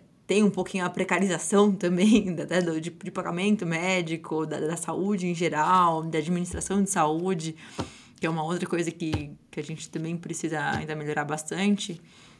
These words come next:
Eu acho que até por isso, né, hoje em dia acho que o médico que ele quer se, que se destacar um pouco, que ele,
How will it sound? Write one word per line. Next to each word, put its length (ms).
Eu 160
acho 160
que 80
até 140
por 180
isso, 280
né, 200
hoje 220
em 40
dia 160
acho 140
que 60
o 40
médico 320
que 100
ele 80
quer 120
se, 460
que 180
se 180
destacar 640
um 60
pouco, 540
que 140
ele, 480